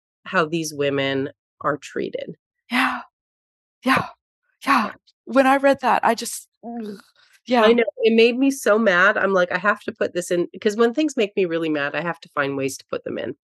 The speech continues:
Speaker 2: Yeah.
Speaker 1: Um, and it made me so mad when I read about that. I'm like, "Desiree is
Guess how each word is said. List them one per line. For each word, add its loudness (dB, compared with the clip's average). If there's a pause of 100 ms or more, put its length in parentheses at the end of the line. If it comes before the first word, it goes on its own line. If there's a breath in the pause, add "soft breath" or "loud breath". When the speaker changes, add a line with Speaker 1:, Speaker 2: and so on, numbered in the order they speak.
(220 loud breath)
Speaker 2:
Yeah. -12 (220 loud breath)
Speaker 1:
Um, 2
and 0
it 0
made 2
me -4
so 0
mad 0
when -4
I -2
read -2
about -6
that. -2
I'm -2
like, -2
"Desiree 0
is -6